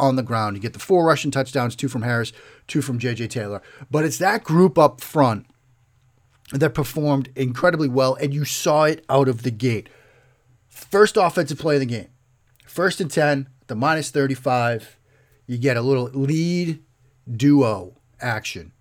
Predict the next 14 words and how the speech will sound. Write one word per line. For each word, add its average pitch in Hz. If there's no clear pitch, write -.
right? 127
You 127
get 120
Jakob 160
Johnson 160
on 139
the 131
lead. 120
You 123
get 123
the 123
pair 160
of 143
doubles. 113